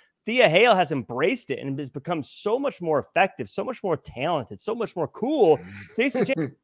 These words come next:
Speaker 1: look, you don't need to leave your friends. So many people in pro wrestling think that, hey, if you're gonna be my friend, you can't be that person's friend.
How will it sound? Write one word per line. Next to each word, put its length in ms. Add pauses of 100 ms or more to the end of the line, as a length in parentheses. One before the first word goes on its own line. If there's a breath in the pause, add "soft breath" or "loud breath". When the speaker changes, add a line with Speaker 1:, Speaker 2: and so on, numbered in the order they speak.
Speaker 1:
look, 260 (1000)
you 200
don't 240
need 160
to 100
leave 240
your 120
friends. 360
So 140
many 140
people 260
in 60
pro 180
wrestling 380
think 200
that, 120
hey, 200
if 140
you're 140
gonna 320
be 200
my 220
friend, 320
you 60
can't 280
be 100
that 280
person's 400
friend. 340